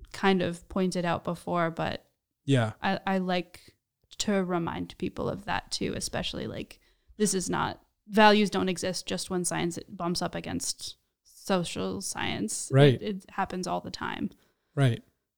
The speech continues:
Speaker 2: No,
Speaker 1: So,
Speaker 2: for sure.
Speaker 1: yeah.
Speaker 2: Cool. Well, so what I was thinking about is we, we haven't really talked at all about any of the science communication stuff.
Speaker 1: Yeah.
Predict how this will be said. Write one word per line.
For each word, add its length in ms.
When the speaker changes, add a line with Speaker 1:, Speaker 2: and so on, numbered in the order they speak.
Speaker 2:
No, 180
Speaker 1:
So, 60
Speaker 2:
for 100
sure. 340
Speaker 1:
yeah. 280
Speaker 2:
Cool. 320
Well, 180
so 280
what 260
I 40
was 140
thinking 300
about 260
is 160
we, 240
we 140
haven't 220
really 260
talked 400
at 200
all 280
about 240
any 180
of 60
the 80
science 260
communication 640
stuff. 360
Speaker 1:
Yeah. 220